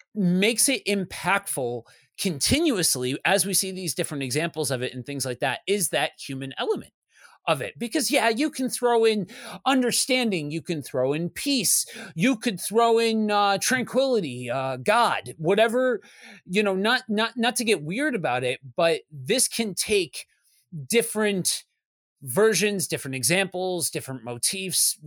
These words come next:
for different situations and different people. But it still kind of comes down to this, this, uh, idea of having to walk a, walk a certain path and go through certain things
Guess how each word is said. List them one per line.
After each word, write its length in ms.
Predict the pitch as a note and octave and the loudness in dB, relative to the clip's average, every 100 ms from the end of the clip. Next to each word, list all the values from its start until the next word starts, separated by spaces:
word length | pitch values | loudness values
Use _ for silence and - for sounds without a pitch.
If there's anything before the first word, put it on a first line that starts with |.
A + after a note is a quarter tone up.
| A#2+ | -6
for 360 | E3 D3 C3 C3+ | 0 0 -2 -4
different 360 | E3 D3+ C#3+ | -4 -4 -4
situations 760 | - B2+ C#3 E3+ F#3 F#3 F3 C#3+ | -4 -4 -2 0 0 -2 -4 -6
and 140 | C#3+ | -6
different 260 | B2+ - C3 | -8 -10 -10
people. 460 | - C#4 - E2 - _ _ - - - _ D3 | -6 -6 -8 -14 -18 _ _ -20 -20 -20 _ -4
But 200 | D3 G3+ | 2 2
it 140 | F#3+ | 2
still 300 | - C4+ D4+ | 2 2 0
kind 240 | - A3+ | 0 -2
of 100 | G#3 | -2
comes 280 | - G#3 E3+ | -4 -4 -2
down 340 | G#3 G#3+ B3 G#3+ | -2 -2 -2 -4
to 180 | F#3 | -4
this, 400 | D#3 D3+ D3+ - - | -6 -4 -2 -2 -4
this, 480 | D3 E3+ D#3 - - _ | -6 -2 0 0 -2 _
uh, 60 | _ - _ _ - - F#2 - _ _ _ _ _ _ _ - | _ -20 _ _ -20 -20 -20 -20 _ _ _ _ _ _ _ 0
idea 540 | G3 E3+ E3+ C4+ D4 | 0 0 -4 2 2
of 240 | - F#3 D3 | 4 0 0
having 440 | E3+ A3+ B3 A#3+ | 0 0 0 -4
to 180 | A3 F#3 | -4 -4
walk 380 | D3+ E3+ E3+ - | 0 2 0 -2
a, 140 | D3+ B2 - | -8 -10 -6
walk 300 | C#3+ E3+ E3+ | 0 0 0
a 80 | D3+ | -2
certain 420 | - F3+ D#3 C#3 | -2 -4 -8 -12
path 460 | - B2 G#2+ - - - - - - _ | -4 -2 -2 -6 -20 -20 -20 -20 -20 _
and 220 | F3+ E3+ | 0 0
go 200 | C3+ G3+ | 2 2
through 300 | A3+ - G3+ | 2 -4 -4
certain 440 | F3 - G3 F3+ D3 | -2 0 0 -2 -8
things 460 | - D3+ C3 A#2 | -6 -6 -2 -2